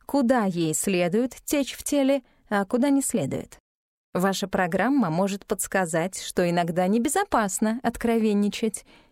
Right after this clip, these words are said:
или держать сердце нараспашку. Следовательно, энергия не должна также поступать в горло или сердце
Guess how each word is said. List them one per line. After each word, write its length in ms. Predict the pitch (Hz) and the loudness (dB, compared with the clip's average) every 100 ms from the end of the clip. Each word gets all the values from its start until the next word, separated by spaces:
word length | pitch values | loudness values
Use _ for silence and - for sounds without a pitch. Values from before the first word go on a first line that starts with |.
| - | -2
или 400 | 247 196 156 160 | 0 2 0 -2
держать 480 | 170 196 185 185 - | 0 0 2 -2 0
сердце 380 | - 170 - 180 | 0 0 0 0
нараспашку. 640 | 180 226 - - - - _ _ _ _ | 0 -2 -4 -4 -4 -6 _ _ _ _
Следовательно, 720 | - 190 180 160 - 175 170 - | -2 0 2 0 0 0 0 0
энергия 720 | 185 180 185 277 202 165 156 - _ - | 2 2 4 2 2 2 0 -4 _ 0
не 140 | 269 | 2
должна 580 | 277 311 254 196 208 269 | 4 4 2 2 2 2
также 500 | - 214 196 190 190 | 0 0 0 0 0
поступать 680 | 190 190 247 233 202 190 - 202 | 0 -2 -2 0 0 -2 -12 -6
в 120 | 180 | 0
горло 500 | 190 196 160 170 139 | 2 2 0 -4 -4
или 280 | - 185 190 | 0 0 0
сердце 680 | - 359 - - 202 185 | 0 -2 -2 0 0 0